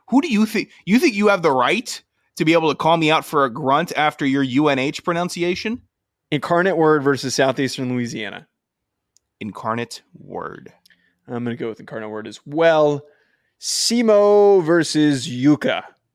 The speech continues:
Speaker 2: That is Central Arkansas for our
Speaker 1: Yeah, I'll
Speaker 2: listeners who are not playing along.
Speaker 1: Yeah, I'll take Central Arkansas.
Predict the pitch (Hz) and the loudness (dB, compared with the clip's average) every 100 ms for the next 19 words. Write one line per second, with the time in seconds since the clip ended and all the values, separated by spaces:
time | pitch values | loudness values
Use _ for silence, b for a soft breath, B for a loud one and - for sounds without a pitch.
0 | _ _ _ _ _ 127 120 120 156 147 | _ _ _ _ _ -4 -2 -2 -4 -2
1 | 143 135 127 117 120 110 - 113 120 131 | 0 -2 -4 -8 -8 -8 -8 -6 -4 -2
2 | 139 139 135 123 - - 135 135 131 127 | -2 -2 -2 -2 -6 -2 2 4 2 0
3 | 127 135 - - 131 123 127 101 73 - | -2 -2 -4 -4 -4 -4 -6 -10 -10 -14
4 | - _ _ 151 87 113 - 101 - - | -20 _ _ -12 -10 -12 -10 -10 -8 -10
5 | 73 - - - - - | -12 -18 -20 -14 -14 -14